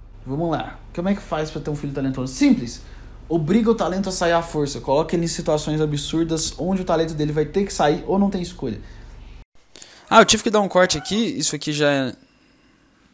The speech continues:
já na hora de postar já o, o podcast e não deu pra eu continuar, eu tive que parar. Então, é isso aí.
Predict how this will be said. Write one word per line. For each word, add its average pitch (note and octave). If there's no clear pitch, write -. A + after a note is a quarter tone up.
já A2
na G#2
hora A2
de -
postar G#2
já G#2
o, A2
o G2
podcast G#2+
e A2+
não C3+
deu C3+
pra D3
eu B2
continuar, A#2+
eu D#3
tive D3
que -
parar. B2+
Então, D3+
é -
isso F3+
aí. A3